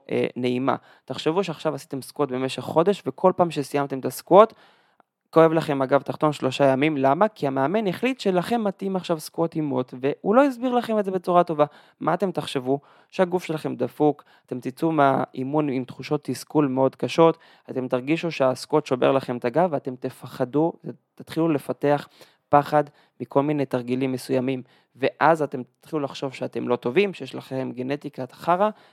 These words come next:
וכל שכן אם אתם מרגישים איזשהו כאב או אי נוחות בתרגיל, אתם תחשבו שאתם הולכים להיפצע, וזה המדרון החלקלק שמהר מאוד אנשים מגיעים אליו ואומרים, "כן, דדליפט שבר לי את הגב,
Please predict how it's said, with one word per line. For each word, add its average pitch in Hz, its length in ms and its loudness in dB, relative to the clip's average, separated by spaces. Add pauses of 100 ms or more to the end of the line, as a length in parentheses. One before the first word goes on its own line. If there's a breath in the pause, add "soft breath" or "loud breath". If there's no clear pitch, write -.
(140 soft breath)
וכל 196 300 2
שכן 202 300 -4
אם 143 120 -4
אתם 131 180 -8
מרגישים 131 460 -8
איזשהו 143 360 -4
כאב 139 420 -2
או 127 160 -4
אי 143 100 0
נוחות 135 360 -6
בתרגיל, 135 520 -4
אתם 127 240 -6 (120)
תחשבו 131 400 -6
שאתם 131 180 -6
הולכים 139 280 -8
להיפצע, 135 480 -2 (380 soft breath)
וזה 147 460 2 (680 soft breath)
המדרון 131 520 2
החלקלק 147 640 -2
שמהר 190 460 -2
מאוד 170 300 -2
אנשים 143 340 -6
מגיעים 139 340 -4
אליו 180 280 2
ואומרים, 143 380 -2 (360 soft breath)
"כן, 185 280 2
דדליפט 151 340 -2
שבר 131 240 0
לי 127 80 -2
את 127 100 -12
הגב, 170 400 0